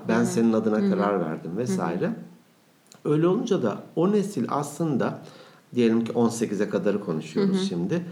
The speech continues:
Speaker 1: On sekize kadarki bölümde yaşının gereği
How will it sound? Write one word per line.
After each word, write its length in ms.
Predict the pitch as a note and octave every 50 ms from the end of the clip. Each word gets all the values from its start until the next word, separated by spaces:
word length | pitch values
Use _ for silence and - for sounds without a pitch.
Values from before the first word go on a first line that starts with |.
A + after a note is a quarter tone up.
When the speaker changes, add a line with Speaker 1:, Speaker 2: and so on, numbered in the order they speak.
| - - - - - - - - - - - _ -
Speaker 1:
On 180 | D#3 E3 F#3
sekize 440 | F#3+ F#3+ - G#3 G3 G3 E3 D#3 C#3 D3
kadarki 600 | D3 C#3+ - E3 E3 E3 D#3+ - G#3+ F3+ D3 -
bölümde 420 | D3 C#3 B2 C3 C3 B2+ A#2 A2+
yaşının 760 | G#2+ G#2+ G#2 A2+ C3 B2+ - - E3 E3 F3 G3 G3 F3+ -
gereği 640 | A#2+ B2+ C3 B2+ C3 C#3+ C#3+ D3+ F3 G#3 G3+ - -